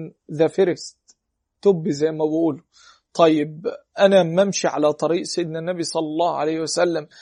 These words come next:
هل اللي بعيد شوية أنا أبص له بنظرة إيه؟ أبص له بنظرة حب، أقول: "الحمد لله الذي، ها،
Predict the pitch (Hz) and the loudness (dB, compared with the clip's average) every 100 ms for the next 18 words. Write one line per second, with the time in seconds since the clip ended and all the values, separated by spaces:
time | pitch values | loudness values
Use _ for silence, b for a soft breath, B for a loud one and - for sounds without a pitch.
0 | B B - 247 208 170 - - 185 190 | B B 4 4 4 -2 -6 0 0 2
1 | 196 170 190 214 214 - - 175 190 170 | 2 4 4 4 2 0 2 6 6 6
2 | 151 135 - b b b b - 160 165 | 2 0 -4 b b b b -4 2 2
3 | 151 - - 185 160 160 170 143 151 139 | 2 -2 0 2 0 0 0 2 0 0
4 | - 170 160 156 139 - - 165 151 165 | -2 0 2 0 -4 -10 -4 -4 -4 -4
5 | 143 139 - - 180 139 _ _ _ _ | -4 -6 -6 -2 -2 -4 _ _ _ _
6 | _ - 156 151 131 - 165 156 156 151 | _ 0 2 2 0 -4 -8 -6 -6 -4
7 | 170 170 156 143 165 160 156 165 165 165 | -2 0 0 -2 0 0 0 -2 -4 -8
8 | - 185 175 | -6 -2 -2